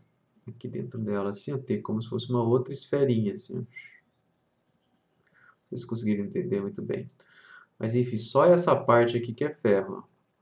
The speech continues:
ó. A parte de dentro ali não é. Ele fala pra gente que esse aqui é o diâmetro externo.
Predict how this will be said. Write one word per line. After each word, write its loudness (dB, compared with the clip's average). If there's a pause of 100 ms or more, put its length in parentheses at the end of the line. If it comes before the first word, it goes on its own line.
(360)
ó. -4
A -4
parte -2
de -4
dentro 0
ali 0
não 2
é. -2 (760)
Ele 2
fala 4
pra 6
gente 0
que -2
esse -2
aqui -4
é 4
o 2
diâmetro -4
externo. 0